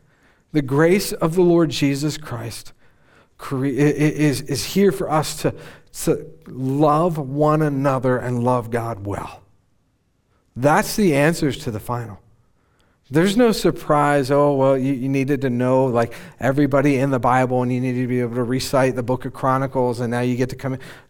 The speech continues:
in." Just go love people well. God will give you his strength to supply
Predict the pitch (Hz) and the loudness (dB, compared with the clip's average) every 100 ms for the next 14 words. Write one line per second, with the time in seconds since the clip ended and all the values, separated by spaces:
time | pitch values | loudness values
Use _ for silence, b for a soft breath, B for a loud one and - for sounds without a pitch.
0 | _ 135 127 131 135 123 131 113 113 113 | _ -20 -16 -8 -6 0 0 2 0 -2
1 | 104 95 87 - - _ _ _ _ _ | -8 -6 -8 -10 -18 _ _ _ _ _
2 | _ _ - 117 131 123 123 107 139 143 | _ _ -10 0 0 0 -2 0 0 2
3 | 180 156 156 - 135 120 - - 120 123 | 2 2 -2 -2 -2 -2 -4 -8 -6 -8
4 | - 113 | -6 -6